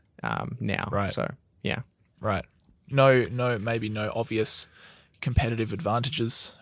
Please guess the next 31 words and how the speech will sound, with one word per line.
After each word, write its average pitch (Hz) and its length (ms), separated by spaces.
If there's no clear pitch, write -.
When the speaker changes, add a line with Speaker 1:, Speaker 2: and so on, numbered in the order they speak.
Speaker 2:
around. 113 260
I 131 160
don't 117 160
know 107 120
semiconductors - 720
at 104 60
all. 101 260
Speaker 1:
Yeah. 120 360
Speaker 2:
But 127 240
it 131 160
sa-, 151 220
it 147 120
sounds, 175 380
well, 143 160
the 147 80
way 170 220
it's 147 140
certainly - 480
spoken 120 340
about 107 220
in 85 60
the 101 60
media 113 460
is 113 160
that 113 140
it 107 100
almost 123 480
seems 104 300
like 90 200
it's, - 400
like 92 300